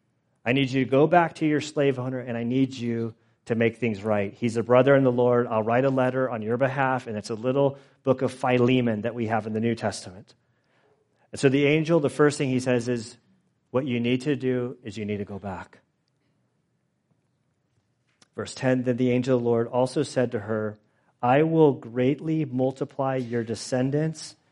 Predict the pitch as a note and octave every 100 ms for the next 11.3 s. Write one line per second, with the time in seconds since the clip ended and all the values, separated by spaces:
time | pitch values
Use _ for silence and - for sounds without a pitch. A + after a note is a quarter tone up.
0 | _ _ - - B2 B2+ B2 B2+ C3+ B2+
1 | B2 A#2 - C3+ C3 B2+ A#2+ A2 - -
2 | A#2 D#3 - _ _ _ - - _ _
3 | _ _ _ _ _ _ - B2+ D3 E3
4 | - C3+ - C3+ C#3+ F3 E3+ C3+ B2+ B2
5 | C#3 C#3+ B2+ B2 A#2+ C3 C#3 B2+ A#2 -
6 | C3+ C3+ A#2 G2+ A#2 G#2+ - A2 G2 A2
7 | G2+ A#2 C3 - _ _ _ _ _ _
8 | _ _ - - - G3 G3 F#3+ C#3 D3+
9 | D#3+ C3+ D3+ B2 C3+ B2+ B2 B2 C3+ B2
10 | C#3 C3+ C#3+ C3 B2 B2+ A#2+ - - G#2+
11 | A2+ G#2+ G2